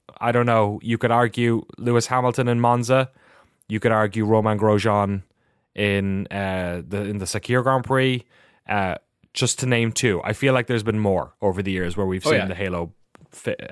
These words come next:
Speaker 1: you know, effectively save somebody's life or, or f-, help them in, uh, avoid incredibly serious injury. To see a truck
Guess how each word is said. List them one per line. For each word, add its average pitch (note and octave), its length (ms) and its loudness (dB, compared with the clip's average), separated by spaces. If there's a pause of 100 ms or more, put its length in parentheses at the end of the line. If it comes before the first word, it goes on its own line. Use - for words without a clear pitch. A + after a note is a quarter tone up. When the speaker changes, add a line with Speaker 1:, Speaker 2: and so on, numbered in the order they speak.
Speaker 1:
you A2 120 -6
know, F2 220 -4 (200)
effectively A2 460 -2
save G2 240 0
somebody's F#2+ 260 -2
life F#2 240 -2
or, F#2 180 -4
or F2+ 280 -2 (600)
f-, G2+ 200 -10
help - 320 -2
them G2 160 -2
in, F#2 180 -6
uh, - 240 -12 (220)
avoid F#2+ 420 -2 (220)
incredibly G2+ 440 -4
serious F#2 320 -4
injury. F#2 380 -8 (1300)
To D3 140 2
see A3 480 4 (680)
a C#3 80 0
truck D#3 480 2